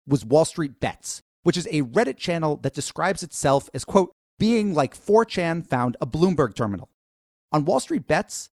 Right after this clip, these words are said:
the users look for cheap stocks that have been heavily shorted. Then they buy them, thus increasing the price. That hurts the shorts, and they seemingly do it in a coordinated fashion.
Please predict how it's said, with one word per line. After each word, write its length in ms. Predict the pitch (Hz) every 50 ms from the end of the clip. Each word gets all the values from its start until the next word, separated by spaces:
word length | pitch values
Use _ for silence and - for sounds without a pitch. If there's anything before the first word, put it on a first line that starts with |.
| _ _ -
the 80 | 135
users 400 | 135 147 202 254 233 254 226 165
look 160 | 190 202 - -
for 100 | - 175
cheap 400 | - - - - 254 254 - -
stocks 540 | - - - 175 165 156 - - - - - -
that 120 | 175 151
have 120 | 165 139
been 200 | 131 175 160 151 -
heavily 400 | - 185 202 165 202 185 202 185
shorted. 480 | - - - 190 190 190 151 110 - _ _ _ _ _ _ _ _ -
Then 100 | 180 202
they 140 | 208 196 156
buy 320 | 110 - 147 151 175 190
them, 180 | 143 107 76 - _ _ _ _ _
thus 280 | - 185 196 - - _
increasing 520 | 196 214 226 202 - - 196 - - 180 165
the 80 | 165
price. 500 | - - 208 202 160 120 - - - - _ _ _ _ _ _ _ -
That 160 | 180 202 202
hurts 260 | - 214 196 - -
the 80 | - 135
shorts, 540 | - - - 208 - - - - - - - _ _ _ _ _
and 120 | - 170 180
they 60 | 170
seemingly 360 | - 254 247 247 226 208 165
do 240 | 120 - 220 233 226
it 100 | 196 - _ _ _
in 140 | 160 160 165
a 40 | -
coordinated 760 | - - 147 131 113 117 139 143 135 117 110 113 131 127 -
fashion. 460 | - 160 156 170 - - - 85